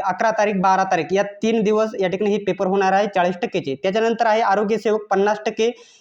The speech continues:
हेल्थ वर्कर मेल, बघू शकता, या ठिकाणी अठ्याहत्तर हजार सातशे चोपन्न अर्ज आलेले आहेत. एकूण आठ शिफ्टमध्ये पेपर होणार आहे.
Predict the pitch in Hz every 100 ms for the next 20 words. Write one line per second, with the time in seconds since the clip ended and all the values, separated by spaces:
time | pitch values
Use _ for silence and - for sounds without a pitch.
0 | _ 202 220 220 214 202 208 214 180 143
1 | 185 190 - 226 208 196 226 226 233 196
2 | 233 233 226 220 220 220 220 190 - 208
3 | 202 196 226 240 208 202 220 220 226 220
4 | 202 226 - 190 208 214 226 - 226 220
5 | 220 220 214 220 220 220